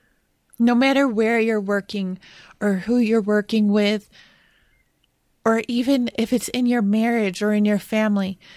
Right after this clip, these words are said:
you have a right to be happy, healthy, and safe in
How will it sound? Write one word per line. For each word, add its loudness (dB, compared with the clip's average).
you 4
have 0
a 0
right -2
to -12
be -2
happy, -4
healthy, -2
and -2
safe -2
in -4